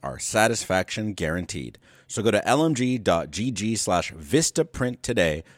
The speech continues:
and start creating your own personalized products that are as fun and unique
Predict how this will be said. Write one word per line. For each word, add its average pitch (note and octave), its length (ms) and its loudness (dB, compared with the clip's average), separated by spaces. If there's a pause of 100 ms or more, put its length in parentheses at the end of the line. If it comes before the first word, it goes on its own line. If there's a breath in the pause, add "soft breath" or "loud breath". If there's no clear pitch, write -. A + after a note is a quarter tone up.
(140 soft breath)
and E2 80 -12
start F#2 220 -2
creating E2+ 260 -2
your D2+ 180 -4
own A2+ 300 2
personalized C3+ 560 -2
products F2 400 0 (200 soft breath)
that D#2+ 100 -4
are D#2 40 2
as D2+ 120 -4
fun C3 420 0
and C3+ 160 -2
unique A2+ 400 -2